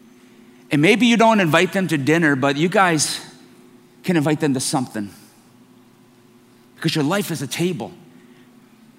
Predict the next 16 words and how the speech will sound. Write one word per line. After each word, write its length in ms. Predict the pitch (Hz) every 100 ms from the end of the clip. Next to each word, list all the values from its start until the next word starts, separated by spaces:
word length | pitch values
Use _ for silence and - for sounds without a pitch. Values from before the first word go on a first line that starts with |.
| _ -
It's 100 | 202
one 100 | 208
of 60 |
my 80 | 190
hearts 300 | 156 170 180
for, 100 | 156
for 440 | - - 127 147
honestly 320 | 123 170 160 127
resetting 380 | 151 170 156
small 320 | 139 139 139 147
groups 320 | 123 151 -
for 120 | 127
the 100 | 117
next 260 | 120 - -
coming 280 | 131 123
decade, 580 | 107 120 131 113 104 110